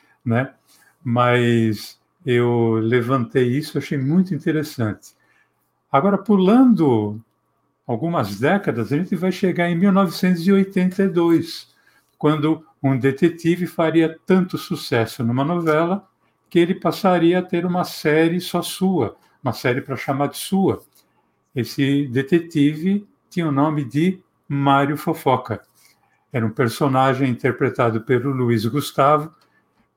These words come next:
É, ele foi criado pelo Cassiano Gabus Mendes, que, por sinal, era cunhado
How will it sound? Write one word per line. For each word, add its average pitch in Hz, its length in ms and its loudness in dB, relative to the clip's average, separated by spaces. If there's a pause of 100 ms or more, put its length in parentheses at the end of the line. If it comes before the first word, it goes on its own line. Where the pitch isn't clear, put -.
É, 117 400 2
ele 131 160 0
foi 165 240 0
criado 131 760 0
pelo 120 420 -2
Cassiano 131 560 -2
Gabus 135 360 -2
Mendes, 160 360 -2
que, - 140 -8
por 156 160 -6
sinal, 185 300 0
era 185 140 2
cunhado 170 600 -2